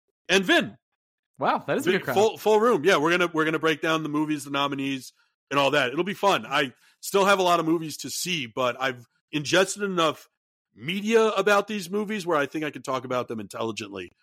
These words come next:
Speaker 1: Kind of. I'm also gonna ask them about Placebo Driver, obviously. But no,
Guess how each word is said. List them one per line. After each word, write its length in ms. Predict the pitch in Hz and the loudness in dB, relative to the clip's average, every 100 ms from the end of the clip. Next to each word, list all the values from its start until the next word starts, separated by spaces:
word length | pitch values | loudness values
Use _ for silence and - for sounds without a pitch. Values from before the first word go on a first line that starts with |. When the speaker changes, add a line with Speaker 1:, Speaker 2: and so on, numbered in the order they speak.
| _ _ _ - - _ | _ _ _ -20 -20 _
Speaker 1:
Kind 240 | - 127 104 | -2 -2 -2
of. 140 | 87 | -6
I'm 120 | 156 170 | 0 2
also 200 | 175 170 | 2 0
gonna 120 | 147 | 0
ask 160 | 135 - | -2 -4
them 80 | |
about 240 | 123 120 113 | -6 -4 -6
Placebo 360 | 104 - 107 101 | -10 -14 -10 -10
Driver, 320 | 98 92 90 | -10 -12 -8
obviously. 520 | 120 110 101 - 95 - _ _ | -6 -6 -8 -12 -16 -18 _ _
But 260 | 185 170 170 | 2 2 2
no, 220 | 170 | 2